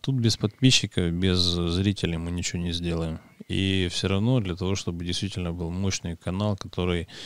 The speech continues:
нельзя было закрыть, ну, его должны, э, спонсировать по платной подписке люди, которые заинтересованы в том, чтобы, э, была платформа для освещения важнейших экономических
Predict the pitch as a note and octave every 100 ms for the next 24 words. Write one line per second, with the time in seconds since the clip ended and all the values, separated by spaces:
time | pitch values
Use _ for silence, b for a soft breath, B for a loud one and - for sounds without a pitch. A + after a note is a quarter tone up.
0 | B - F#2 F#2+ G2 F2+ E2+ E2+ F#2 F#2
1 | A2+ B2 A#2 G2 F#2 F2 G2 A2+ A2 A2
2 | A2 G#2 G2+ F#2 E2+ E2+ E2 E2+ E2 -
3 | B B - - G2+ - A#2 G#2+ F#2 F#2+
4 | - G2 F#2 F2+ - - A2+ G#2+ - F2
5 | G#2+ F#2+ E2+ - F#2+ F#2+ A2 A2 A#2+ A2
6 | - F#2+ F2 E2 - A2 A#2 - F2 F2
7 | F2 E2+ B B B B - F#2 F2 G#2
8 | G#2+ G2 G2 F2+ - C3 A#2 F2 E2 F2+
9 | F#2+ F#2 - - G2+ - G2 - A2 A2+
10 | F#2+ F2+ F2 B B - F2+ A2+ A2 A#2
11 | G#2+ F#2 F2+ F2 F2+ F#2 F#2 F2 - F2